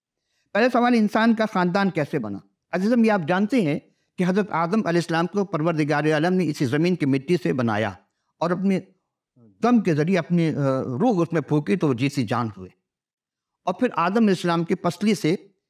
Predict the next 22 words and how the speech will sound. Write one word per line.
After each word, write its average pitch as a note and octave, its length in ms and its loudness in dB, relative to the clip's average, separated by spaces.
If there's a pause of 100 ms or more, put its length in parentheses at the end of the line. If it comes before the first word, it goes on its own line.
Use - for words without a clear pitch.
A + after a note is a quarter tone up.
(160)
एक E3 180 -4
हड्डी E3 200 0
निकालकर D3 500 0
हव्वा D3+ 280 -2
को D3+ 120 -6
बनाया, G2 420 -6 (640)
यानी F3+ 140 0
आदम F3 340 -2
मिट्टी F3+ 300 0
से G#3 120 0
बने G3 320 -2
लेकिन E3+ 280 -2
हव्वा E3 560 -4 (100)
मिट्टी G3 260 0
से F#3 100 0
नहीं D#3 120 2
बनी D#3+ 220 2
बल्कि D3+ 280 0
हड्डी C3+ 280 -2
से A#2+ 120 -4
बनाई G#2 280 -4
गई। - 220 -20